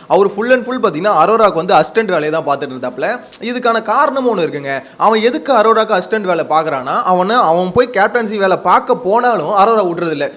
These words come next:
"ஏய், எங்க போற? நான் சொல்றதை நீ கேட்கவே மாட்ற பத்தியா, இதெல்லாம் எனக்கு பிடிக்கவே மாட்டுது" அப்படின்னு சொல்லிட்டு பாத்தீங்கன்னா, அழ ஆரம்பிச்சிடுறது. ஏம்மா, என்னம்மா கதை இது? அவன் இந்த வீட்டுக்கு வந்த ஒரு கண்டஸ்டன்ட், அவனும் பாத்தீங்கன்னா ஒரு ரெண்டு மூணு தடவை மிஸ் ஆக ட்ரை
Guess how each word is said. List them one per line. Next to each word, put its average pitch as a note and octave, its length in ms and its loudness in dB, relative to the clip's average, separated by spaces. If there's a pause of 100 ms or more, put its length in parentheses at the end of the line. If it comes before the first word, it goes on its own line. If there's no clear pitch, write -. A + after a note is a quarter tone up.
(140)
"ஏய், G#3+ 180 4
எங்க F#3 200 0
போற? C#3+ 360 -2 (140)
நான் F3+ 200 2
சொல்றதை A3+ 260 2
நீ A3 160 0
கேட்கவே B3+ 540 0
மாட்ற F3+ 260 0
பத்தியா, C#3+ 380 0 (140)
இதெல்லாம் G#3 340 2
எனக்கு B3+ 200 0
பிடிக்கவே A3+ 560 -2
மாட்டுது" F3 200 0
அப்படின்னு F#3 260 2
சொல்லிட்டு G3 320 0
பாத்தீங்கன்னா, G3+ 180 0
அழ F3+ 200 2
ஆரம்பிச்சிடுறது. C#3 580 -6 (200)
ஏம்மா, B3 260 0
என்னம்மா A#3 460 0
கதை F3 360 -2
இது? D#3+ 580 -2
அவன் F3+ 280 2
இந்த F#3 140 -2
வீட்டுக்கு B3 320 -2
வந்த G3+ 160 4
ஒரு A#3+ 140 6
கண்டஸ்டன்ட், F3 640 -4
அவனும் B3 460 2
பாத்தீங்கன்னா A#3 380 0
ஒரு G#3 120 4
ரெண்டு G#3 160 -2
மூணு G#3 180 -4
தடவை A#3 240 2
மிஸ் A3 200 -2
ஆக C4+ 140 4
ட்ரை G#3+ 180 -2